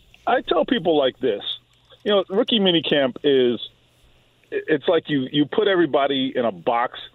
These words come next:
um, and shake it up like a raffle. You know what I mean? Like you put all the tickets in the box and you ra-, you shake it up and you pick one out. It's kinda what it is, right? You have all these guys who don't know each other, never played together.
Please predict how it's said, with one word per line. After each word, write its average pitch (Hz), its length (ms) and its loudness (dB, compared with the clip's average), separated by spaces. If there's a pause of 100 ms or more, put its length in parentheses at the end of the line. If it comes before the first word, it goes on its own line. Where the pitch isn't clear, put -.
(340)
um, 117 500 0
and 123 220 2 (100)
shake 147 200 0
it 135 80 0
up 123 180 2
like 135 160 0
a 110 60 2
raffle. 117 440 0
You 127 120 -2
know 139 60 2
what 139 100 0
I - 20 -2
mean? 139 220 -2
Like 117 260 0
you 113 120 -2
put 127 120 0
all 120 140 4
the 104 80 0
tickets - 380 -2
in 117 100 0
the 104 60 2
box 110 300 -2
and 107 80 -2
you 98 120 2
ra-, 107 180 2
you 104 180 -6
shake 120 200 0
it 101 80 -2
up 101 160 0
and 95 100 -10
you 95 60 -6
pick - 260 -4
one 104 140 2
out. 104 200 -2 (380)
It's 131 300 0
kinda 202 240 2
what 160 200 2
it 139 100 -2
is, 123 200 2
right? 131 260 2
You 147 280 -2
have 131 220 -4
all 180 220 2
these 185 180 -2
guys 147 260 2
who 113 80 -14
don't 147 260 -2
know 139 160 0
each 135 140 -2
other, 127 200 2
never 139 280 0
played 147 260 0
together. 123 440 2